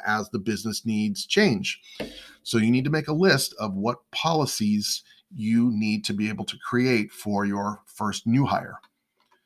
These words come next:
The next question you need to ask yourself is, how are you gonna track time and attendance, and how are you gonna process payroll?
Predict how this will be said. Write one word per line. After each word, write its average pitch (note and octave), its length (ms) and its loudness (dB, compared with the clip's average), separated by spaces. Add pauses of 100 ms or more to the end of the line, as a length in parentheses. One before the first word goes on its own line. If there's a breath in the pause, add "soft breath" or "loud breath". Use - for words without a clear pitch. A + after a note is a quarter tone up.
(1120 soft breath)
The D3 60 2
next G#3+ 200 6
question D3+ 340 6
you B2+ 80 6
need B2 60 4
to A#2 80 8
ask A2+ 180 6
yourself C3 380 2
is, D3 100 -4
how C#3 120 6
are C#3 140 6
you D#3 60 2
gonna D3 140 -2
track C#3+ 260 4
time C3 220 0
and D3 80 0
attendance, A#2+ 420 -4
and B2+ 100 -2
how A2 120 0
are B2 120 0
you C3 100 -2
gonna C#3+ 120 -4
process G2+ 400 -4
payroll? C#3+ 460 -2